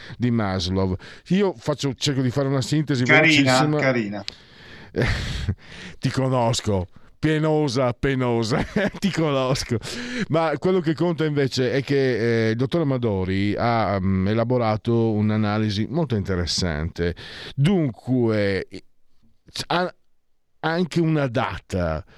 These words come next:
Speaker 1: eh, il millenovecentoottantanove, crollo del muro di Berlino. In quel momento, quello che era stata la linea che stava alla base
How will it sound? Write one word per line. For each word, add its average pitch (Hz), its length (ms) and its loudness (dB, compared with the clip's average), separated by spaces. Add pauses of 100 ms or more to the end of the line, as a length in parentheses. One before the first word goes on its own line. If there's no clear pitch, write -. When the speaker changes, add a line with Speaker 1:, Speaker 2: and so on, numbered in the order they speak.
(300)
Speaker 1:
eh, 135 560 2
il 147 80 -2
millenovecentoottantanove, 147 1400 0
crollo 175 680 2
del 143 420 2
muro 156 280 2
di 135 80 2
Berlino. 90 640 -2 (340)
In 165 120 2
quel 226 200 2
momento, 139 540 0
quello 202 280 0
che 151 120 -4
era 131 160 2
stata 156 360 -2
la 127 160 2
linea 147 400 2
che 113 180 -2 (640)
stava 160 320 0
alla 127 200 2
base 104 720 -4